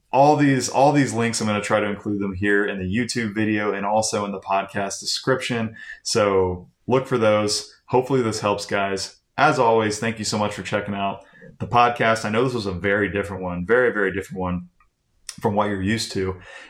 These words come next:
And it's very strange speaking in English. It's like a men-, it's, it's like mentally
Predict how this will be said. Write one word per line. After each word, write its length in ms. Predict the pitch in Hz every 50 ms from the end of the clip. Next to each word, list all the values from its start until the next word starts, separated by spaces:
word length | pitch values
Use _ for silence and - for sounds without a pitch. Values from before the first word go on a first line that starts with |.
| -
And 300 | - 113 110 107 104 104
it's 160 | 92 123 117 -
very 440 | 98 90 90 117 120 123 123 120
strange 420 | 113 - - 117 113 110 107 101 -
speaking 420 | - - 117 110 - 107 101 101
in 120 | - 101 104
English. 600 | 104 107 101 98 98 98 92 - - - - -
It's 180 | 107 104 - -
like 180 | 110 104 104 -
a 100 | 101 104
men-, 280 | 101 104 113 113 -
it's, 200 | 117 113 95 90 - -
it's 200 | 120 117 - -
like 300 | 107 98 95 95 - - _ _ _ _ _
mentally 920 | - 117 113 120 127 135 135 - 139 127 123 117 113 110 104 98 95 95